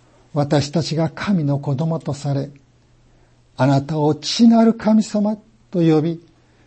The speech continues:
あなたに近づくことができる恵みを心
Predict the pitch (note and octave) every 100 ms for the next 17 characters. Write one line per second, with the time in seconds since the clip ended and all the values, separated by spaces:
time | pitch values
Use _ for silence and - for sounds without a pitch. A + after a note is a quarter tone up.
0 | _ B2+ C3 C3 C#3+ C3+ C3 - - F3
1 | F#3+ F#3 - G#3+ G#3+ F3+ C3 C3+ C#3+ B2+
2 | B2 A#2+ A#2 A#2+ B2 D3 E3+ B2+ - _
3 | _ _ _ - - - -